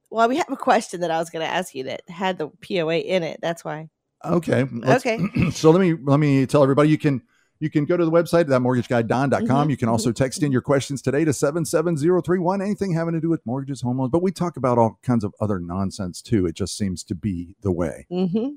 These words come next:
Speaker 2: Go
Speaker 1: It
Speaker 2: ahead,
Speaker 1: does.
Speaker 2: though, M J.
Speaker 1: Good morning, Don, Fritz, and company. I'm the company.
Speaker 2: Yes, I
Speaker 1: Yeah.
Speaker 2: suppose that's true.
Speaker 1: <laughs> "I'll receive one-third ownership of my mother's home, along with my brother and sister, a third
Speaker 2: Mm-hmm.
Speaker 1: apiece.
Speaker 2: Mm-hmm.
Speaker 1: The home is paid for free and clear. My brother is P O A."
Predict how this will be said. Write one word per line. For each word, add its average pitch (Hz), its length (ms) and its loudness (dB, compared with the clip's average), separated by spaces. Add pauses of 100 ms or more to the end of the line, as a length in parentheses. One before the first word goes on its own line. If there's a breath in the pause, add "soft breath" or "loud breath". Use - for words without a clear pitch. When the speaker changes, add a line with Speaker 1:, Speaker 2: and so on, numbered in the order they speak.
Speaker 2:
Go 220 120 4
Speaker 1:
It - 60 0
Speaker 2:
ahead, - 20 4
Speaker 1:
does. 170 260 4
Speaker 2:
though, - 60 -12
M 160 100 -8
J. - 100 -12 (320 loud breath)
Speaker 1:
Good 294 140 0
morning, 277 280 6
Don, 254 220 6
Fritz, 254 240 0
and 226 100 2
company. 233 420 2
I'm 196 140 -4
the 180 60 -2
company. 165 460 -8 (600)
Speaker 2:
Yes, 113 240 6
I 120 60 6
Speaker 1:
Yeah. 101 140 4
Speaker 2:
suppose 113 220 6
that's 107 200 2
true. 135 240 2 (120)
Speaker 1:
<laughs> - 160 -4
"I'll 254 220 6
receive 233 380 0
one-third 311 480 4
ownership 262 440 2
of 196 140 -10
my 190 140 2
mother's 202 400 2
home, 190 640 0 (120)
along 185 320 2
with 240 160 -2
my 202 140 0
brother 196 640 -2
and 190 240 -2
sister, - 480 -6
a 170 60 -8
third 220 200 0
Speaker 2:
Mm-hmm. - 80 0
Speaker 1:
apiece. - 460 -8
Speaker 2:
Mm-hmm. 104 160 0
Speaker 1:
The 110 80 2
home 233 340 2 (140)
is 196 120 -4
paid 202 280 0
for 202 160 0
free 190 200 -6
and 165 120 -6
clear. 139 200 -4
My 156 140 0
brother 226 340 6
is 190 140 4
P 226 220 2
O 190 100 6
A." 170 300 2